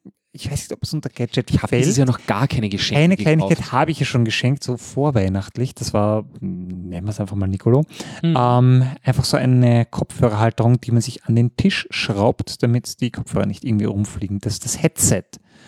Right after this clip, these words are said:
Speaker 1: Das ist eigentlich ganz
Speaker 2: Okay.
Speaker 1: nett. Weil
Speaker 2: Und
Speaker 1: du
Speaker 2: an,
Speaker 1: hast
Speaker 2: an
Speaker 1: halt
Speaker 2: welchen
Speaker 1: immer
Speaker 2: Tisch schraubt ihr das dann?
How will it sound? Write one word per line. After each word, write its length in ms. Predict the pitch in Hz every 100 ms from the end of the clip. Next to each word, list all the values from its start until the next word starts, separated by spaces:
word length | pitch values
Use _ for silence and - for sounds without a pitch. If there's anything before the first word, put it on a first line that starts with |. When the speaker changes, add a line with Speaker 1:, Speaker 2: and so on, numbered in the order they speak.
| - - - - -
Speaker 1:
Das 160 | 123 -
ist 200 | - -
eigentlich 420 | 127 135 139 -
ganz 260 | 131 131 -
Speaker 2:
Okay. 300 | 117 110 147
Speaker 1:
nett. 280 | - - - _ _ _ _ -
Weil 80 | 120
Speaker 2:
Und 40 |
Speaker 1:
du 40 | 127
Speaker 2:
an, 40 |
Speaker 1:
hast 100 | 123
Speaker 2:
an 60 | 131
Speaker 1:
halt 80 | 135
Speaker 2:
welchen 240 | 120 -
Speaker 1:
immer 120 | 139
Speaker 2:
Tisch 120 | 135 135
schraubt 360 | - 85 _
ihr 60 | -
das 200 | - -
dann? 220 | 147 202